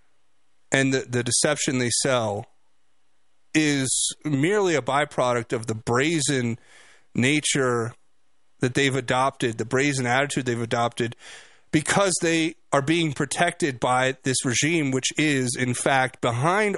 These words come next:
all of it. And it's a consortium of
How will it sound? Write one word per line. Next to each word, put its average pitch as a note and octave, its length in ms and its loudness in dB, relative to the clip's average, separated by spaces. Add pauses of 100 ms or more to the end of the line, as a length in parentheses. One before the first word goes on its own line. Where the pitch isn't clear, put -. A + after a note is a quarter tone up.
all A#2 220 0
of G#2+ 100 -6
it. - 220 -8 (1300)
And C#3 260 2
it's C3 140 -2
a C#3+ 60 -4
consortium E3 720 0
of C#3+ 340 -4